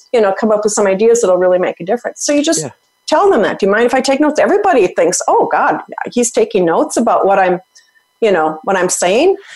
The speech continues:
Speaker 2: They're, you're validating that th-, it's important to,
Speaker 1: Yes.
Speaker 2: that they're important to you.
Speaker 1: That they're important to
Speaker 2: Right?
Speaker 1: you.
Speaker 2: That,
Speaker 1: Yeah.
Speaker 2: "Hey, I don't wanna miss anything. Yeah, do me a favor. I'm just gonna take some notes while you're telling me what's going on with your business."
Speaker 1: And those are some real simple things. I think for most people, who,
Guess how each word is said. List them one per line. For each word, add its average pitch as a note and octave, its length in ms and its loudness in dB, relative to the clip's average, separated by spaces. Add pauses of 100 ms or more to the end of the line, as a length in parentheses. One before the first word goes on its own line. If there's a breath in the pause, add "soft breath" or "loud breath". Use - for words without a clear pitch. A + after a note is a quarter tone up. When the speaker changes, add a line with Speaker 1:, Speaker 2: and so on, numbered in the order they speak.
(120)
Speaker 2:
They're, D#3 200 -2 (100)
you're D3 160 -2
validating C#3+ 600 0
that B2 180 -2 (200)
th-, A#2+ 160 -2
it's D3 220 -4
important C#3 580 -2
to, C#3 120 -4
Speaker 1:
Yes. D4 180 -2
Speaker 2:
that C4 160 0
they're E3+ 180 0
important C3+ 440 -4
to - 80 -8
you. G3+ 260 -2
Speaker 1:
That - 0 -
they're - 220 -4
important - 380 -2
to - 100 -6
Speaker 2:
Right? G3 80 0
Speaker 1:
you. D#3 160 0 (180)
Speaker 2:
That, A#2+ 100 0
Speaker 1:
Yeah. - 60 -2
Speaker 2:
"Hey, E3 160 0
I C3+ 80 0
don't D#3 120 0
wanna E3 160 0
miss F#3 200 -2
anything. B2+ 500 -4 (420 soft breath)
Yeah, F3 220 -2
do C#3+ 180 -4
me D#3+ 80 -2
a - 40 -4
favor. D3 300 -2
I'm C3 180 -2
just C#3 220 -10
gonna D3 160 -4
take D3 200 -6
some C3 160 -6
notes A#2+ 300 -6
while A2+ 180 0
you're A2 280 -2 (320)
telling A2+ 260 -4
me G2+ 80 -6
what's G2+ 220 -6
going G2+ 240 -4
on G2 120 -4
with G2 160 -10
your G2 120 -8
business." F2+ 260 -6
Speaker 1:
And B3+ 100 2
those C4 200 2
are C#4+ 80 2
some A3+ 280 0
real C#4 200 2
simple C#4 400 0
things. A#3 280 2
I A3 100 2
think A3+ 300 -2 (440 loud breath)
for A#3+ 100 2
most A#3+ 340 2
people, C4+ 280 2
who, A#3 80 2